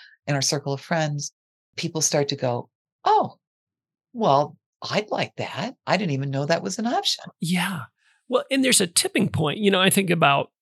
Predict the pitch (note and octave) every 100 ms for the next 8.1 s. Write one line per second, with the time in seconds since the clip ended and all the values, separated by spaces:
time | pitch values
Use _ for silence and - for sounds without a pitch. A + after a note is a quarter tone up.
0 | - G3 G3 G3 F3+ D#3 - - - -
1 | - D3+ C#3+ D#3+ G#3+ B3 F3 D3+ F#3+ D#4+
2 | - A#2 - - - G#3 - - D#3 D3+
3 | C#3 D3 D4+ C4+ E3+ D#3 D#3 D#3+ D#3 D#3+
4 | D3 D3+ B2+ C#3+ C#3 D3 D3 E3+ E3+ E3+
5 | E3+ D#3+ D#3 C#3+ D#3 D3+ D#3+ C#3+ C#3 -
6 | E3+ - E3 - E3+ D3 D#3 D3 C#3 C#3
7 | - - - - _ _ - E3+ D3+ C#3
8 | F3